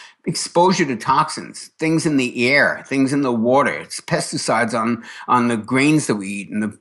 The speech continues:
crops that we, that we consume, um, uh, medications, recreational drugs, all of those are inflammatory. Sugar is hugely inflammatory. That's something we do have some control about. But there's also a lot of really good anti-inflammatory foods and supplements. So let's start with the supplements. My favorite, without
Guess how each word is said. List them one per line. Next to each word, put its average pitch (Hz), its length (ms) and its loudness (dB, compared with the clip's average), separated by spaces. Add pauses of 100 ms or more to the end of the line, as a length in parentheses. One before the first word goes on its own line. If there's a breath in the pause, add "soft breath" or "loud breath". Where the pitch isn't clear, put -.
crops 135 360 2
that 117 120 -6
we, 107 260 -6
that 117 240 -10
we 113 100 -2
consume, 107 520 -4 (320 loud breath)
um, 120 460 4 (300 loud breath)
uh, 123 140 2
medications, 151 840 0
recreational 147 640 0
drugs, 123 200 -2
all 170 220 4
of 220 60 2
those 156 200 0
are 143 60 -2
inflammatory. 127 560 -2
Sugar 196 440 2
is 131 380 -4
hugely 143 720 2
inflammatory. 107 560 -4
That's 151 200 2
something 147 260 2
we 117 120 2
do 190 120 2
have 196 120 2
some 110 160 -4
control 104 360 -2
about. 98 320 -4 (320 loud breath)
But 170 100 0
there's 208 180 4
also 269 260 2
a 262 100 4
lot 180 220 4
of 151 160 -2
really 151 400 2
good 123 340 0
anti-inflammatory 113 1040 0
foods 165 440 2
and 110 180 0
supplements. 98 580 -2
So 135 120 2
let's 165 220 4
start 185 260 4
with 143 120 -6
the 127 80 -4
supplements. 101 520 -4
My 123 140 2
favorite, 180 480 0
without 139 440 0